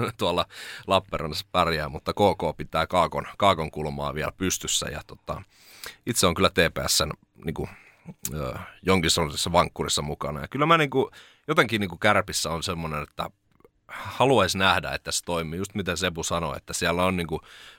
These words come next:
on miljoonia laitettu ja siellä on niinku vaikka ja mihin mahdollisuuksia. Ja sitten tiedetään, että Marjamäki on niinku valmentaja, itsekin on hänet tavannut, tavannut tuolla, <laughs> tota,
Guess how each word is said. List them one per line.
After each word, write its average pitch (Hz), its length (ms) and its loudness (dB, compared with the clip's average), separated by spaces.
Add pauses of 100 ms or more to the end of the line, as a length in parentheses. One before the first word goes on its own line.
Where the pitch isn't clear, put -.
on 117 180 2
miljoonia 92 540 2
laitettu 80 460 0
ja 73 120 -2
siellä 90 340 2
on 85 120 -2
niinku 82 240 -8 (100)
vaikka 98 320 -2
ja 78 100 -2
mihin 90 300 -2
mahdollisuuksia. 73 960 -2
Ja 69 80 -10
sitten - 300 -8 (120)
tiedetään, 92 500 4
että - 240 -2 (640)
Marjamäki 92 560 2
on 82 100 -4
niinku 85 180 -6
valmentaja, 80 560 4
itsekin - 320 -6
on 78 40 -4
hänet 82 220 -2
tavannut, 80 420 -2 (400)
tavannut 92 400 4
tuolla, 71 280 -2 (480)
<laughs> - 460 4
tota, - 360 -4